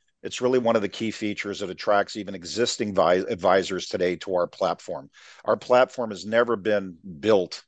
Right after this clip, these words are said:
like it is today to attract, to attract industry advisors. I think the second reason, Don, and I'm so glad you asked this question, is that over the next decade, we're looking at an un-,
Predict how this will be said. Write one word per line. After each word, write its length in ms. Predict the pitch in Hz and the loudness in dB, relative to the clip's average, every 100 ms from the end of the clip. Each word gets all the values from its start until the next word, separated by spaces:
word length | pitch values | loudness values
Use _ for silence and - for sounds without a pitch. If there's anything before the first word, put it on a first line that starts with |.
| - | -4
like 260 | 101 95 | -2 0
it 80 | 101 | 0
is 240 | 85 113 - | 2 2 2
today 460 | 110 90 85 87 _ _ - - | 2 4 4 2 _ _ -20 -10
to 160 | 113 98 | -4 -2
attract, 580 | - 117 104 104 - - | 2 6 6 4 -2 -6
to 120 | 101 | -4
attract 460 | 90 110 101 - - | 2 4 4 2 -2
industry 680 | 110 101 - 104 92 85 - | -2 0 0 2 2 2 -6
advisors. 680 | 90 85 85 90 82 62 - _ - - - - | -6 2 2 2 -2 -6 -10 _ -20 -20 -20 -6
I 100 | - | 0
think 200 | 131 151 | 2 2
the 80 | 160 | 2
second 480 | - 147 165 156 139 | 4 4 4 0 -2
reason, 400 | 117 113 95 98 | 0 0 0 0
Don, 240 | 101 98 101 | 4 4 4
and 80 | |
I'm 80 | 95 | 0
so 160 | - 127 | 0 2
glad 280 | 113 107 98 | 4 4 6
you 100 | 101 | 4
asked 200 | 104 - | 4 0
this 160 | 92 | -8
question, 440 | - 113 117 104 92 | 2 2 2 -4 -8
is 120 | 90 | -2
that 80 | 113 | 0
over 120 | 175 | 2
the 60 | |
next 280 | 139 127 85 | 2 2 0
decade, 500 | 82 107 - 98 78 - - - | 0 0 2 -2 -2 -10 -20 -12
we're 320 | 104 123 165 | 0 2 2
looking 340 | 135 123 131 120 | 2 0 0 0
at 140 | 110 | 2
an 120 | 101 - | 0 -2
un-, 260 | 120 127 | 2 2